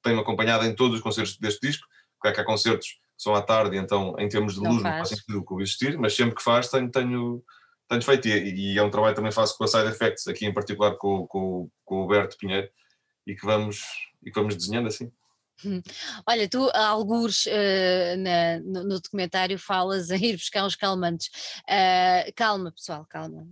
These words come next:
Speaker 2: O David estava bastante calmo, mas pronto. Eh, e-, este tempo de preparação, este, este pré-concerto é, é algo muito tenso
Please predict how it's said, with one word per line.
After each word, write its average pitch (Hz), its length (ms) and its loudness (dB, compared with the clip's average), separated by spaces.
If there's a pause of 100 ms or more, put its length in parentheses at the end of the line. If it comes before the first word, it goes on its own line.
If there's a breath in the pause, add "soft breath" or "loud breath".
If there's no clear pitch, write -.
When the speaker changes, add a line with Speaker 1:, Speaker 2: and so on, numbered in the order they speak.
Speaker 2:
O 180 140 -10
David 165 260 -8
estava 170 240 -4
bastante 170 360 -8
calmo, 190 440 -2
mas 170 200 -8
pronto. - 280 -14 (400 loud breath)
Eh, 214 420 4 (960 loud breath)
e-, 285 260 4
este 320 180 2
tempo 311 280 4
de 262 100 2
preparação, 247 800 2
este, 226 300 0
este 220 580 0 (140)
pré-concerto 220 1300 2
é, 214 360 2
é 220 120 4
algo 214 260 0
muito 208 300 -2
tenso 165 340 -2